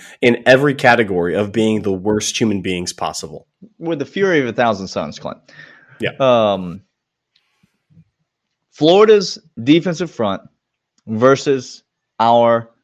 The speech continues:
Speaker 2: offensive line slash run game slash pass pro.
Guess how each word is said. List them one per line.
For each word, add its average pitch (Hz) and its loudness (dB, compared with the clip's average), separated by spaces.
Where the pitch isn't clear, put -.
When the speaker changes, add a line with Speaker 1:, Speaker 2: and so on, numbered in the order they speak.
Speaker 2:
offensive 131 0
line 104 -4
slash - -6
run 127 0
game 123 0
slash 113 -2
pass 104 -4
pro. 110 -12